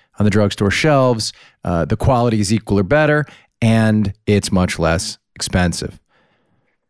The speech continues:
Harry's wants you to start the New Year's off right, so they created a trial offer. Claim yours by going to harrys dot com slash moment. Look,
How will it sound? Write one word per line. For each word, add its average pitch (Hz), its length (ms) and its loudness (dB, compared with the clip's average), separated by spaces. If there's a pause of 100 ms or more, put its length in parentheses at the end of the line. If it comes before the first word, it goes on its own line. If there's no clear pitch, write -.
(180)
Harry's 117 300 0
wants 123 220 0
you 143 60 4
to 123 80 -2
start 123 300 0
the 110 80 0
New 107 80 4
Year's 107 220 4
off 92 180 0
right, 113 240 2
so - 60 -10
they 104 80 0
created 92 240 0
a - 20 -4
trial 107 380 0
offer. 82 280 -2
Claim 95 280 -2
yours 95 220 0
by - 100 -6
going 90 200 -2
to 80 60 -2
harrys 95 460 0
dot 87 260 -2
com 85 240 -2
slash 82 340 -4
moment. 92 360 0 (1400)
Look, - 120 -12